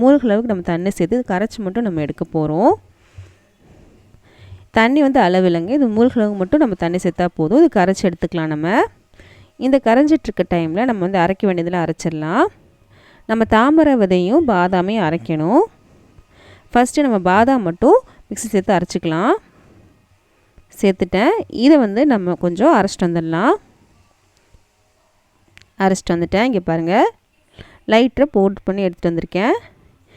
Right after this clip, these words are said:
இப்போ இதே மிக்ஸி ஜார்ல நம்ம வந்து தாமரை விதை வறுத்து வச்சிருந்தோம்ல,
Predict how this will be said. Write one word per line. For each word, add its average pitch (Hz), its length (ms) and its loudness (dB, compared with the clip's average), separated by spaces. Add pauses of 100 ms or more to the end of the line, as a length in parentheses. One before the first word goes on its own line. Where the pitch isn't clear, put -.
(460)
இப்போ 185 260 0 (360)
இதே 262 160 6 (120)
மிக்ஸி 196 260 -4
ஜார்ல 165 320 2 (580)
நம்ம 165 260 -2
வந்து 170 180 0 (140)
தாமரை 254 320 4
விதை 233 160 4
வறுத்து 226 220 4
வச்சிருந்தோம்ல, 262 340 2